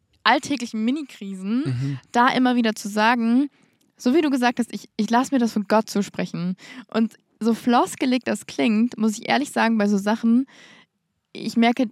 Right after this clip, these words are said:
Speaker 1: dass ich's dann aber oft trotzdem nicht begriffen hab. Also ja, Bibel lesen, das klingt so banal, aber wie oft mache ich das wirklich? Wie oft ersetze ich
Speaker 2: Mhm.
Speaker 1: wirklich mit Gottes Wort eine Lüge, die ich irgendwie
Speaker 2: Ja.
Speaker 1: hab? Und, und, und hab da das begriffen,
Speaker 2: Ja,
Speaker 1: weißt du?
Speaker 2: und das ist das Ding, dass einfach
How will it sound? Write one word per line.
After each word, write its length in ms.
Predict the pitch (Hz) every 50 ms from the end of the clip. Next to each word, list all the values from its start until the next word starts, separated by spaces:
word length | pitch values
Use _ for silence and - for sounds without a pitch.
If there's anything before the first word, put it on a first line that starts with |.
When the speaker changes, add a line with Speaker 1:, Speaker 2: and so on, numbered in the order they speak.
| - _ _
Speaker 1:
dass 160 | - 233 220
ich's 100 | 226 208
dann 100 | - 208 208
aber 100 | 202 -
oft 140 | 208 214 -
trotzdem 240 | - 240 - - 202
nicht 100 | 196 -
begriffen 380 | - - - 277 - - 208 208
hab. 140 | 185 180 - -
Also 200 | 208 202 202 202
ja, 300 | 202 214 220 240 254 254 - - _ _ _ _ _ _
Bibel 200 | - 240 220 226
lesen, 380 | 220 214 220 233 214 214 185 - - _ _ _ _ -
das 120 | 208 202
klingt 200 | - 233 233 220
so 80 | - 208
banal, 600 | 196 - 190 180 180 196 226 262 262 233 247 285 269 - - - - -
aber 260 | - 202 214 214 202
wie 160 | 220 262 -
oft 160 | - - -
mache 200 | - 262 285 294
ich 80 | 320 294
das 200 | - 233 - -
wirklich? 380 | 208 190 185 - 185 185 - -
Wie 140 | 226 247
oft 200 | - 247 247 -
ersetze 360 | - 220 202 226 240 - - 269
ich 100 | 117 117
Speaker 2:
Mhm. 60 | 127
Speaker 1:
wirklich 260 | 240 240 240 220 -
mit 140 | 208 190 -
Gottes 380 | 214 220 240 - 233 - -
Wort 500 | 202 214 220 214 208 208 226 254 - - - _ _ _
eine 80 | 214 214
Lüge, 480 | 233 254 359 480 466 - 196 185 180 190 -
die 60 | 202
ich 160 | 190 - -
irgendwie 240 | - 190 185 180 -
Speaker 2:
Ja. 80 | - 185
Speaker 1:
hab? 240 | - - - -
Und, 200 | - - 214 202
und, 200 | - 214 226 220 - - - - - - - _
und 120 | - 214 226
hab 140 | 247 - -
da 80 | - - - - - - -
das 160 | - 240 -
begriffen, 340 | - - 214 - 226 254 -
Speaker 2:
Ja, 180 | 156 165 165 190
Speaker 1:
weißt 260 | 190 196 220 - -
du? 40 | 311
Speaker 2:
und 140 | 359 - -
das 120 | 170 170
ist 60 | - -
das 160 | 156 - -
Ding, 340 | - 196 226 220 165 131 120
dass 200 | 127 131 127 -
einfach 320 | 117 151 151 - 151 -